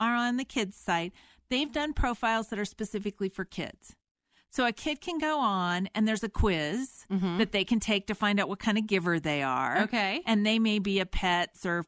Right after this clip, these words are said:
Speaker 1: people helping people, animals, or whatever. And then they can pick one of those nonprofits to give to. And because most kids, I like to say, don't have, uh, credit cards.
Speaker 2: Right.
Speaker 1: They can get a giving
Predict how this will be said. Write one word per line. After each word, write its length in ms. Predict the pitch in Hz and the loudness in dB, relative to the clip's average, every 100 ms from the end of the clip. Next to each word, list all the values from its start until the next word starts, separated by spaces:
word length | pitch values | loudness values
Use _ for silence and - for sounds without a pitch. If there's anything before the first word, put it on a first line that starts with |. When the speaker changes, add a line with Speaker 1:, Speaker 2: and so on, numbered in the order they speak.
| - | -6
Speaker 1:
people 300 | 208 190 185 | -6 0 2
helping 360 | 185 175 180 175 | 2 2 -2 -2
people, 380 | 170 - 160 - | -4 -4 -6 -2
animals, 640 | 190 180 170 160 180 - _ _ _ _ _ _ _ _ - | 0 0 0 -2 -4 -6 _ _ _ _ _ _ _ _ -6
or 120 | 220 | -2
whatever. 600 | 214 233 226 165 175 175 - | 2 2 4 2 2 0 0
And 240 | 214 214 | 0 2
then 200 | 226 226 | 2 2
they 160 | 240 269 | 0 0
can 240 | - 269 | -4 -4
pick 340 | - - 254 - | -4 -4 -4 -2
one 140 | 247 | -2
of 120 | 240 202 | 0 0
those 260 | 254 311 | 0 0
nonprofits 640 | 226 196 - 175 180 170 - | 0 -2 -2 -2 -4 -8 -10
to 80 | |
give 240 | 151 160 147 | -8 -8 -8
to. 260 | - 156 226 - _ - | -8 -6 -8 -12 _ -4
And 120 | 220 | -2
because 720 | 220 - - 320 220 220 277 - _ | -2 -2 0 4 4 2 -2 -10 _
most 540 | 196 202 226 254 - - | 2 4 4 2 -2 -4
kids, 280 | 202 165 180 | -4 -2 -2
I 80 | |
like 260 | 165 165 170 | 0 -2 -2
to 100 | 185 | -4
say, 240 | 175 180 175 | -2 0 0
don't 300 | 190 196 202 | 2 2 0
have, 380 | 202 196 190 - - | -2 0 -2 -6 -2
uh, 280 | 185 170 151 _ _ _ _ _ _ - | 0 0 -2 _ _ _ _ _ _ -4
credit 220 | 214 240 | -4 -2
cards. 340 | - 311 - - | -2 -4 -4 -2
Speaker 2:
Right. 420 | 202 127 - - - _ _ _ _ _ _ | 0 0 -6 -20 -20 _ _ _ _ _ _
Speaker 1:
They 140 | 220 214 | 0 2
can 180 | 254 | 2
get 140 | 208 185 | 0 0
a 40 | |
giving 500 | 180 311 339 262 208 | 0 -2 0 2 0